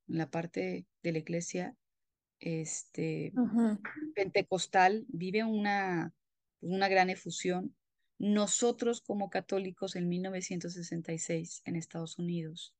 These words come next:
Speaker 1: mientras había un retiro de, de jóvenes universitarios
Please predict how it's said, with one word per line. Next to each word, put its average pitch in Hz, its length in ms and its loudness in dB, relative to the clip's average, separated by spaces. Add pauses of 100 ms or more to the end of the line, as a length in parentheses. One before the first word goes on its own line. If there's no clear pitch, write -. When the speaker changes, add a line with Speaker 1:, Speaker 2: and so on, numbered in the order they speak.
(720)
Speaker 1:
mientras 180 720 0
había 180 320 2
un 180 80 0
retiro 190 460 2
de, 175 520 4
de 170 500 0
jóvenes 185 460 0
universitarios 180 1040 0